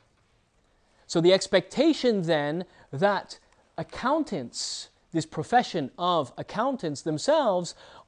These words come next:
are engaged in practices in a manner that is understandable to an accountant from somewhere else. So that if I happen to look at the books of this company,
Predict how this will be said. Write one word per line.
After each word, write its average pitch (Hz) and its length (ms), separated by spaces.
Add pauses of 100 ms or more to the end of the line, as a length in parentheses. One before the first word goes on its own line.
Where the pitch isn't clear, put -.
are 180 400 (380)
engaged 208 880
in 190 180
practices 175 1080 (960)
in 202 120
a 185 80
manner 196 760 (1080)
that 196 180
is 202 140
understandable 220 880
to 196 160
an 190 80
accountant 220 480
from 185 140
somewhere 196 340
else. - 400 (840)
So 196 180
that 202 160
if 220 140
I 269 140
happen 285 340
to 214 100
look 277 420
at 220 220
the 185 60
books - 720 (400)
of 208 420 (240)
this 226 400 (320)
company, 226 640